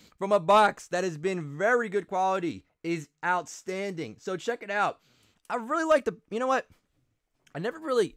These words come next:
really looked at the background on this Muk, but check that out. It has, like, a brush strokes with a dark background. It's almost, like, orangish, goldish. Um, really, when you start looking at cards like this, you really start to appreciate 'em even more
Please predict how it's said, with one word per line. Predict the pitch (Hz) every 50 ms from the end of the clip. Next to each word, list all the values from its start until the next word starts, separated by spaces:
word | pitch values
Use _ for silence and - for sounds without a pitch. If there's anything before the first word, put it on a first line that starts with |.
| _ _ _ _ _ _
really | 139 135 147 180 202 202 185 160
looked | 143 147 143 -
at | 139 107
the | 127 104
background | - 117 107 110 - 156 151 147
on | 147 156
this | 156 - -
Muk, | 120 117 147 185 - 139
but | 117 120 101 85 - _ _ _ _ _ _ _ _ _ _ _ _
check | - 220 - - _
that | - 269
out. | 277 262 160 104
It | 120
has, | 156 196 202 185
like, | 202 185 156 - _ -
a | 127
brush | 107 120 135 160 196 208 -
strokes | - - 208 208 202 - - - - _ _
with | 156 147 -
a | 135
dark | 120 104 131 131 160 196 -
background. | - 147 151 156 160 - 127 117 113 113 120
It's | 117 - _
almost, | 165 180 208 233 226
like, | 226 196 160 - _ _ -
orangish, | 123 139 151 165 170 160 151 165 101 95 _
goldish. | 113 117 131 135 104 85 82 - - - _ _ _ _ _ _ _ _ _ _ _ _ _
Um, | 113 110 110 107 107 104 101 98 101 92 87 - - _ _ _ _ _
really, | - 135 143 175 392 453 440 415 330 - - _
when | 180 202 226 226
you | 214 -
start | - 233 202 196
looking | 208 190 202 196
at | 185 -
cards | - 175 180 175 147
like | 160 139 117
this, | 139 143 143
you | 147 147 147
really | 165 202 214 202
start | - - 170 160
to | 165 147
appreciate | 117 - - 143 139 139 - - 110 110 107
'em | 107 107 -
even | 131 143 147 139 127 123
more | 123 123 131 143 143 131 110 90 87 95